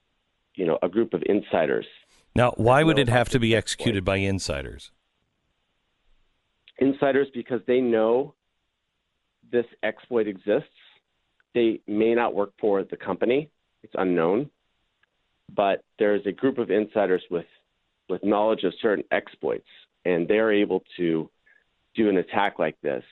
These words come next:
Speaker 1: and give Google the pleasure of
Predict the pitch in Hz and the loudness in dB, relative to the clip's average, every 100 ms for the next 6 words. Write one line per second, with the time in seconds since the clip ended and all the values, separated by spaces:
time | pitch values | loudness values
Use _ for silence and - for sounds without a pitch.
0 | _ - 92 87 - _ _ - 107 90 | _ -6 -4 -4 -8 _ _ 0 0 0
1 | 110 101 95 90 80 - _ _ _ _ | 0 0 2 2 0 -6 _ _ _ _
2 | _ _ - 107 - 135 123 110 95 92 | _ _ -10 -10 -2 0 2 2 2 0
3 | 90 92 90 | 0 0 0